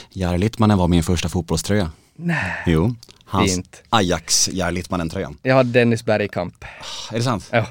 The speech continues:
Speaker 1: Ja, fan, j-, jävla Judas. Du måste ha en finsk tröja, fattar jag väl.
Speaker 2: Ja, det
Speaker 1: Säger jag som
Speaker 2: Nej.
Speaker 1: har en finsk och inte,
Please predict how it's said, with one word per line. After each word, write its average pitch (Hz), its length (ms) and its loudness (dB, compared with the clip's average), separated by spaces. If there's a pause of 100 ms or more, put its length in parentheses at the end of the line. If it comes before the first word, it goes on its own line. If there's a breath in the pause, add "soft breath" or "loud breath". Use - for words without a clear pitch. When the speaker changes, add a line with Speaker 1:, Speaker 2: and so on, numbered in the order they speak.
(160)
Speaker 1:
Ja, 78 200 -12
fan, 90 180 -6
j-, 95 140 0
jävla 107 160 2
Judas. 104 500 0
Du 113 120 -2
måste 117 220 2
ha 98 60 0
en - 60 -12
finsk 165 320 2
tröja, - 140 -2
fattar - 160 -10
jag 62 80 -8
väl. 85 80 -12 (360 loud breath)
Speaker 2:
Ja, 160 240 -6
det 165 180 0
Speaker 1:
Säger 147 240 6
jag 120 220 4
som 196 100 4
Speaker 2:
Nej. 202 80 4
Speaker 1:
har 127 120 4
en 127 100 0
finsk 123 320 2
och 143 60 6
inte, 269 220 8